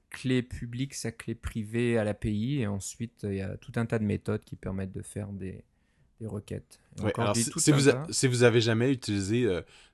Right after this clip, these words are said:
Speaker 2: d'A P I rest et puis de, d'écrire le, ce code-là vous-même, euh, parce que c'est pas si compliqué que ça, mais comme une fois, on n'aime pas toujours réinventer la roue, c'est pratique des fois d'avoir des petites A P I en Objective-C pour pouvoir faire, euh,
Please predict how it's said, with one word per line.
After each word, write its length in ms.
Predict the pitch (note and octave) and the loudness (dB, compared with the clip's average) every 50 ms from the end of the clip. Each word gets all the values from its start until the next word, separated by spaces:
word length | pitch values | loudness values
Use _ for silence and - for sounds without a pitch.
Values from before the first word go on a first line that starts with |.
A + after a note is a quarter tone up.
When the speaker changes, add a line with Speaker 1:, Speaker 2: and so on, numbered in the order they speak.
| _ | _
Speaker 2:
d'A 160 | - G2+ G#2 G2 | -2 0 0 2
P 120 | - A2 | 2 0
I 160 | G#2+ A2 G#2 | 0 0 -2
rest 340 | F#2 G#2 G#2+ B2 - - G#2 | -2 -2 -2 -2 -2 -6 -8
et 20 | |
puis 140 | F2+ - F#2+ | -8 -6 -4
de, 120 | F2+ F#2+ F2 | -2 -2 -2
d'écrire 400 | E2 F#2 F#2+ - - - A2 G#2 | -2 -6 -8 -6 -4 -4 -2 -2
le, 80 | G2 | -2
ce 160 | F2+ - - | -2 -4 -6
code-là 340 | F#2+ - - G2 F2+ F#2 G#2+ | -6 -4 -4 -4 0 2 2
vous-même, 480 | G#2 F2+ F#2 F2+ F#2 G#2 D#3 F3+ D3 - - - - - - _ - | 2 2 0 -2 0 0 0 0 -2 -4 -6 -12 -20 -20 -20 _ -6
euh, 320 | F#2 G2 G2 F#2+ F#2 F2+ F2 E2 - _ _ | -2 0 2 2 2 2 0 -2 -8 _ _
parce 220 | - G#2+ G#2 - - | -6 -6 -6 -4 -4
que 80 | G2+ | -6
c'est 200 | - - - - | -6 -6 -8 -8
pas 140 | - - C3 | -6 -4 -2
si 300 | - - - - - B2+ | -2 -2 -2 -2 -4 -4
compliqué 420 | - - A2 G2+ - - - G2+ | -2 -2 -2 -2 -2 -4 -6 -6
que 80 | - - | -4 -2
ça, 100 | - F#3+ | -4 -4
mais 260 | A#3 G#2+ F#2+ D#2+ - - | -4 -4 -6 -8 -10 -12
comme 240 | - - A#2+ A2+ A2 | -6 -4 -2 0 0
une 60 | G#2 | 0
fois, 180 | F#2 - - C3 | 0 0 0 0
on 80 | C3+ G#2+ | 0 0
n'aime 220 | F#2+ F#2+ F#2 F#2 | 0 -2 -4 -6
pas 160 | - - A2 | -8 -8 -8
toujours 220 | - - G#2+ A2+ G#2 | -4 -2 -2 2 4
réinventer 440 | G#2+ G2 F#2+ G2 F#2+ F#2 - - | 4 4 6 4 4 2 0 0
la 140 | G#2 F#2+ E2+ | 0 0 0
roue, 140 | F2+ A#2 D3 | 0 -2 -6
c'est 160 | - - - | -6 -8 -10
pratique 360 | - - - E2+ - - G2+ | -8 -6 -6 -6 -4 -6 -6
des 120 | G2 F#2 F2 | -6 -8 -6
fois 160 | - G2+ F#2 | -6 -6 -4
d'avoir 260 | F#2 F2 D#2+ E2 E2 | -4 -4 -4 -4 -4
des 100 | E2+ E2+ | -4 -6
petites 300 | D#2 - - F#2+ F2 E2+ | -8 -8 -8 -8 -4 -4
A 80 | F#2 D#2+ | -4 -4
P 140 | - D#2+ D#2 | -4 -4 -4
I 140 | F2+ F#2+ F#2+ | -2 -4 -4
en 120 | - - | -4 -4
Objective-C 600 | - - - - - - - - - - - G#2+ | -4 -4 -4 -8 -8 -8 -10 -8 -6 -6 -4 -4
pour 140 | - E2+ - | -6 -6 -10
pouvoir 280 | - - F#2+ E2 D#2+ - | -8 -4 -4 -4 -2 -2
faire, 240 | - F2 E2+ D#2+ | -2 -4 -2 -4
euh, 80 | D#2+ D2+ | -4 -6